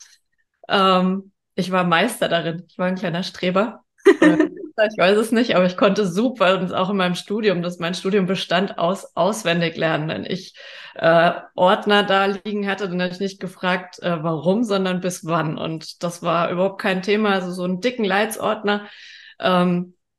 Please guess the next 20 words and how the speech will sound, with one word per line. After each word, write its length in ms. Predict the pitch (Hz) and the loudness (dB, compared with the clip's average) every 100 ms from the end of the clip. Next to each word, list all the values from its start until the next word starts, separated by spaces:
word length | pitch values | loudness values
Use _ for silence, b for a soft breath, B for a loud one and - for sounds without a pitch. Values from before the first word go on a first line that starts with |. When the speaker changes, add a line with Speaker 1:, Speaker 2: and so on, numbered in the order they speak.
| _ - | _ -6
Speaker 1:
ja, 220 | 160 147 | -4 -4
zwei 320 | - 170 170 | -4 -2 0
Wochen. 320 | 156 156 156 165 | 0 -4 -2 2
Würde 140 | 214 | 2
ich 120 | 208 | 2
heute 260 | 214 220 214 | 2 2 0
nicht 260 | 214 240 | 0 -2
mehr 120 | 220 214 | -2 -2
schaffen. 260 | 202 196 | -4 -4
Ich 60 | 190 | -4
habe 100 | 190 | -2
keine 260 | 220 208 | -2 0
Ahnung, 520 | 90 123 208 208 180 190 | 0 0 0 -2 -4 -6
wie 140 | 226 | -2
man 200 | 226 208 | 0 0
das 160 | 208 - | -2 -4
damals 380 | 180 196 190 - | -2 -2 -4 -6
geschafft 400 | 196 196 202 - | -6 -4 -4 -2
hat. 240 | 233 - _ b b b b _ | -4 -4 _ b b b b _
Äh, 420 | - 202 190 190 | -2 2 2 0